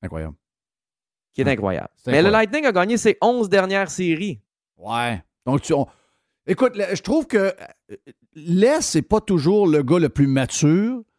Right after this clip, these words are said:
Speaker 1: mais, euh, <laughs> aujourd'hui, c'est lui qui est mature. Il a raison. Euh, c'est à soir
Speaker 2: Ouais.
Speaker 1: qu'on va le savoir après dix minutes du début de la game.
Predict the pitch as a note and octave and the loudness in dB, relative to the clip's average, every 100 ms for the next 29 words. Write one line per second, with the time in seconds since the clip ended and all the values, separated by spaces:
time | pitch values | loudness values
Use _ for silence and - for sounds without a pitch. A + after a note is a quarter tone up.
0 | _ _ C#3+ D#3+ F#3+ A#3 A#3 F3+ F3 E3+ | _ _ -4 0 2 2 0 0 0 0
1 | - F3+ F3+ G3 C#3 G3+ B3+ - D#3 C#3+ | 2 2 2 0 0 0 0 2 2 2
2 | D#3+ C3 A2+ F#2 - F#2+ - C#3 D3+ D3 | 0 0 -2 -2 -4 -6 -2 0 2 0
3 | B2+ A2 _ _ _ _ C#3 D3 - - | 0 -4 _ _ _ _ -4 -4 -4 -2
4 | E3 F#3 E3+ E3+ G#3+ G#3+ C#3+ C#3+ D3 - | 0 0 -2 0 0 2 0 0 0 0
5 | D#3+ C3+ D3+ D#3+ - B2+ A#2+ C3 A#2 A2+ | 0 2 0 0 -2 -4 -2 -2 -2 0
6 | D#3 D3+ D3+ A#2 G2+ A#2 G#2+ A2+ G2+ F2 | 2 2 2 -2 -4 -2 0 0 -2 -4
7 | D#2 | -12